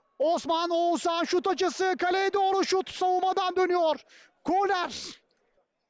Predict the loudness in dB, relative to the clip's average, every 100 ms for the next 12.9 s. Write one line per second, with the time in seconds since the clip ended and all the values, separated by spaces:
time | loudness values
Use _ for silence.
0 | _ _ _ _ _ _ _ _ _ _
1 | _ _ _ _ -20 -8 -4 -2 0 0
2 | 0 -2 -2 0 0 -2 -8 _ _ _
3 | _ _ -4 0 0 0 -2 -2 0 0
4 | 0 -2 -2 -2 -2 -2 -2 0 0 0
5 | 0 2 2 2 2 0 0 0 0 2
6 | 2 2 2 0 0 0 2 2 2 2
7 | 2 2 2 2 -2 -14 -20 -20 -12 -2
8 | 0 2 2 2 0 0 0 0 0 0
9 | 0 0 0 0 0 -4 -4 -2 -2 0
10 | -2 -2 -6 -16 -20 -20 -12 -2 0 0
11 | 0 -2 -10 _ _ _ _ _ -2 0
12 | 0 0 2 0 0 0 0 -2